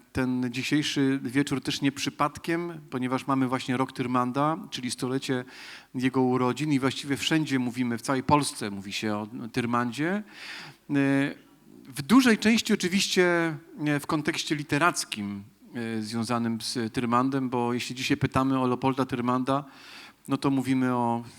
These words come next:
powieściach, opowiadaniach, nowelkach i jego, e, literackiej działalności przede wszystkim. Natomiast ja dzisiaj, e, raczej chciałbym państwu pokazać te mniej znane twarze, e, Tyrmanda,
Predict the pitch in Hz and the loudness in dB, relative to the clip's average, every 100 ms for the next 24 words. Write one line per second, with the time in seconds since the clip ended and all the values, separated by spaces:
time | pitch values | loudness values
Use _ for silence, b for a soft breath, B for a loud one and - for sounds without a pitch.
0 | - 131 120 139 - 135 127 127 123 113 | -8 -6 -2 -2 0 -2 -2 -4 -4 0
1 | 123 131 127 - 127 113 127 127 135 131 | 0 2 0 0 -2 2 2 2 0 -4
2 | - - 120 123 127 127 127 - - 123 | -4 -8 -4 -2 0 0 -2 -6 -14 -10
3 | 120 120 139 - - - 131 135 131 127 | -8 -10 -12 -18 -20 -10 -6 -2 2 2
4 | 160 - - 101 101 110 107 107 110 - | 2 0 -4 -4 -2 -2 0 0 -2 -4
5 | 104 - 113 104 - 107 - 143 196 214 | -8 -6 -4 -6 -6 -8 -8 -8 -6 -8
6 | B B B B B 131 170 214 - - | B B B B B -2 2 2 0 -6
7 | - _ _ _ - 110 143 190 214 165 | -16 _ _ _ -10 2 4 4 2 -2
8 | 143 160 180 175 - 147 147 139 160 160 | -8 -4 -2 -2 -6 -10 -8 -2 -2 0
9 | 160 156 - 160 151 156 160 - 156 151 | -2 -2 -4 -2 0 -2 -4 -6 0 2
10 | 147 151 139 156 151 147 - 139 135 139 | 0 -2 -2 -2 -2 -6 -4 0 0 -2
11 | - _ 123 123 131 143 160 131 131 117 | -8 _ -8 -2 2 2 2 0 0 0
12 | 110 - 117 107 107 107 110 - 117 110 | -4 -4 -4 -2 -6 -6 -10 -16 -12 -10
13 | - 120 120 113 104 135 196 | -8 -4 -4 -4 -4 -4 -4